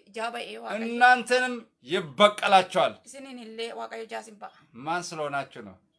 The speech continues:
Speaker 1: Waan maal taataniif?
Speaker 2: እግዚአብሔር እኮ ጊዜ አለው።
Speaker 1: Waaqayyo waan hundaaf yeroo qaba.
Speaker 2: የሰውን ደም ፈሴ የትም ብትቀመጥም አተርፍም።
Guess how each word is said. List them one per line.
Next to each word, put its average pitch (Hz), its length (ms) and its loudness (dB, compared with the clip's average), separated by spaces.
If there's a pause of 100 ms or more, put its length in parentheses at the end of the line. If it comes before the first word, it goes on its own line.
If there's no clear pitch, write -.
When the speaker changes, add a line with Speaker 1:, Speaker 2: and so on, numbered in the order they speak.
(640)
Speaker 1:
Waan 233 200 -8
maal 226 200 -12
taataniif? 220 520 -16 (240)
Speaker 2:
እግዚአብሔር 139 500 -4
እኮ 143 160 -18 (100)
ጊዜ 113 240 -16
አለው። 98 340 -6 (220)
Speaker 1:
Waaqayyo 254 320 -10
waan 262 140 -8
hundaaf 247 260 -8
yeroo 233 240 -12
qaba. 208 220 -16
Speaker 2:
የሰውን 151 380 -14
ደም 143 240 -12
ፈሴ 135 300 -14 (440)
የትም 151 380 -10
ብትቀመጥም 165 720 -12 (960)
አተርፍም። 170 600 -4